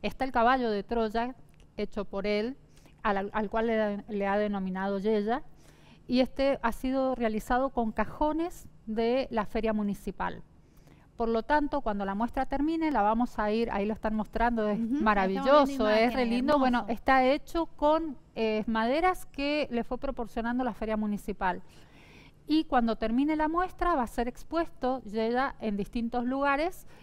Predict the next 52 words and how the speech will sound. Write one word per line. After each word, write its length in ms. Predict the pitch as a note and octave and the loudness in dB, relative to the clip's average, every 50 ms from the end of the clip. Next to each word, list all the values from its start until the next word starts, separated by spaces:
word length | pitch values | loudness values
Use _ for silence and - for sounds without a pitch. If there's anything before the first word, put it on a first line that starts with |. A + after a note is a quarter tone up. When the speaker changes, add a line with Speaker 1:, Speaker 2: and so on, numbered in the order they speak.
| - - | -8 -2
Speaker 1:
y 80 | A3+ | 0
va 100 | A3 A3+ | 2 2
a 40 | A#3 | 2
terminar 520 | A3+ - A#3 A#3 A#3 A#3 A#3 A#3+ B3 B3 B3 | 2 0 -2 0 0 0 2 2 2 2 2
en 80 | B3 | 0
la 120 | A#3+ A3+ A3 | 0 -2 -2
feria 240 | - A3+ G#3+ A3 A3 | -4 -4 -2 -2 -2
municipal 720 | G#3+ A3 G#3+ G#3+ G#3 - - A3+ - - B3 A#3+ B3 B3+ | -2 -2 -2 -4 -4 -4 -6 -6 -2 2 2 2 2 0
seguramente 880 | - - A3+ G3+ G#3 A3+ A3 A3 A3 G#3+ G#3+ G#3+ G#3+ A3 - - A#3 - | -4 -4 -2 -2 -2 0 0 2 2 2 0 -2 -2 -4 -4 -4 -6 -4
ardiendo. 640 | - - G#3 G#3 G3 F#3 G#3+ G3 F#3 F#3+ F#3+ F3+ G3 | -2 -2 -2 -2 -2 0 0 0 0 0 -2 -4 -4
Recordemos 500 | G3+ G3 F3+ - F#3+ F#3+ G3 G3 G#3+ G3+ | -4 -6 -6 -6 -6 -6 -4 -6 -6 -6
que 120 | - G3+ F#3+ | -6 -8 -6
Troya, 540 | - - G#3+ G#3+ G#3+ G#3 G#3 G#3+ G#3+ A3 | -4 -2 0 0 0 0 2 2 0 0
como 240 | - - F#3 F#3 F#3 | 0 -2 -6 -4 -4
dice 320 | F#3 F#3+ F3+ - - G3+ F#3+ | -6 -8 -8 -8 -8 -6 -6
la 160 | G3 F#3+ F#3 | -4 -6 -6
historia, 580 | F#3 - - - A3 G#3 G#3 G#3+ A3 A#3 B3 B3+ - - - - - - - - | -6 -10 -6 -4 -2 -2 0 0 0 -2 -2 -4 -8 -18 -20 -20 -20 -20 -20 -10
eh, 340 | - - G#3 G3+ G3 G3 G#3 - - | -6 -4 -2 -2 -2 -2 -4 -6 -4
fue 100 | - A3 | -4 0
la 140 | G#3+ G#3+ G3+ | 0 0 -2
forma 380 | - - A3+ G#3+ G#3+ A3 A3 | -2 -4 -4 -2 -2 -4 -4
que 100 | G#3+ - | -4 -4
encontró, 960 | G#3 G3 G3 - G3+ G3 G3 F#3+ - - G#3+ A3 A3 A3 A3 A3 A3 A3+ - - - | -6 -6 -4 -4 -4 -4 -4 -6 -6 -4 -2 0 2 2 2 2 0 0 -2 -4 -6
eh, 560 | G#3 G3 G3 G3 G3 G3 F#3+ F#3 F#3 F#3 - - - - | -4 -4 -2 -2 -2 -2 -2 -4 -4 -6 -8 -12 -20 -16
Grecia 880 | A3+ G#3 G3 A3 A3 A3 A3 G#3+ - - - A#3+ A3+ A3 A3 A3+ - - | -14 -8 -6 -4 -2 0 -2 -2 -4 -6 -4 0 2 2 2 2 0 -4
de 220 | G#3+ F#3+ G#3 G3+ | -4 -4 -4 -2
meterse 760 | F#3+ G3 G3 - A3+ A#3 A#3 A#3+ - - - A#3+ A3+ A3+ - | -2 -6 -4 0 0 0 0 -2 -4 -4 -2 -2 -2 -2 -2
en 140 | - A3 G#3 | -4 -4 -4
una 160 | G#3 G#3+ G#3+ | -2 -2 -4
fortaleza 500 | G#3+ - G#3+ G3+ - G#3 G#3 G#3+ - A3+ | -4 -6 -8 -6 -6 -6 -6 -4 -4 -4
tan 220 | A3 - A3 G#3+ G#3+ | -2 -2 -2 -2 -2
grande 260 | G#3+ G#3+ G#3+ A3 A3 | 0 0 0 -2 -2
como 180 | G#3+ G#3+ G#3 G#3 | -4 -4 -4 -2
era 140 | G#3+ A3+ | -2 -4
Troya, 480 | A3 - A3 A3 G#3+ G#3+ A3+ A#3 A#3+ - | -4 -4 -2 -2 -2 0 0 -2 -2 -2
y 200 | - G#3+ G#3 G3 | -4 -4 -4 -4
en 80 | G3 F#3+ | -4 -4
la 100 | G3 F#3+ | -4 -6
noche, 460 | F#3+ G3 G3+ G3+ - - A3+ G#3+ - - | -6 -6 -6 -8 -8 -8 -8 -8 -6 -8
y 140 | - - | -6 -6
estaba 580 | G#3 - - - - - - - - F3+ F#3 F#3 | -6 -8 -8 -16 -20 -20 -8 -2 2 2 2 2
lleno 260 | F3+ - B3 B3+ B3+ A#3+ | 4 2 2 4 4 2
de 80 | A3+ A3 | 2 2
arqueos, 500 | G#3+ G#3+ - A#3 A#3 A#3 A#3+ B3 - - | 0 0 -2 0 0 0 0 -2 -4 -6
y 60 | G3 | -6
en 80 | F#3+ | -4
la 100 | F#3+ F#3 | -4 -6
noche 300 | F3+ F#3 F#3 F#3 - - | -4 -4 -8 -8 -8 -12
salieron 420 | G3 - - F#3+ F#3+ F#3+ F#3+ G3 F#3+ | -10 -8 -6 -6 -4 -4 -4 -2 -2
los 180 | F#3 F#3 - | -4 -4 -2
arqueos 680 | - G3 F#3+ - - G3 F#3+ F#3+ G3 G#3 A3 - - - | -4 -4 -4 -2 -2 2 2 4 4 2 0 -4 -14 -12
y 380 | - G#3+ G3+ F#3 F#3+ G#3 G3+ - | -6 -4 -2 0 2 0 0 -2